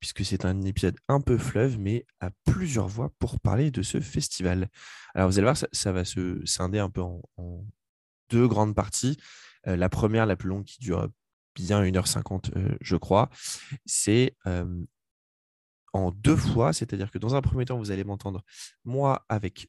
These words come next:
Pauline et Flo, avec qui, euh, j'étais, euh, dans le Airbnb. Donc, on vous, euh, débriefe un peu, euh, chaque, euh, chaque journée. Du coup, et ça commence dès le jeudi avec un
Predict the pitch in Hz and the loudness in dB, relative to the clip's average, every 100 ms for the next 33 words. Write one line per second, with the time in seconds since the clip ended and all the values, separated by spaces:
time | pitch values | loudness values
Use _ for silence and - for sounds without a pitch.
0 | _ - 139 123 101 104 - 113 - _ | _ -6 -4 -4 -6 -10 -8 -6 -8 _
1 | _ 92 90 - - 90 - - 87 - | _ -6 -6 -8 -6 -6 -4 -6 -8 -6
2 | 90 - _ - - - - - 98 87 | -6 -8 _ -16 -16 -16 -20 -12 -8 -6
3 | 87 90 92 110 104 98 98 107 - 95 | -4 0 2 4 2 0 0 0 0 -2
4 | - 120 120 110 113 120 - 92 90 98 | -2 2 2 2 0 0 0 0 0 2
5 | 101 110 - 95 95 - 101 98 - 90 | 4 2 -2 -8 -6 -2 -2 -2 -4 -6
6 | 90 90 - 117 - 104 92 90 92 - | -6 -6 -6 -6 -4 -2 0 0 -4 -6
7 | - 113 101 87 113 - _ _ - - | -6 -4 -6 -6 -8 -12 _ _ -20 -8
8 | 120 98 - - 95 90 104 107 98 98 | -4 -4 -4 -6 -8 -6 0 2 2 -2
9 | 104 92 92 90 | -2 -4 -4 -8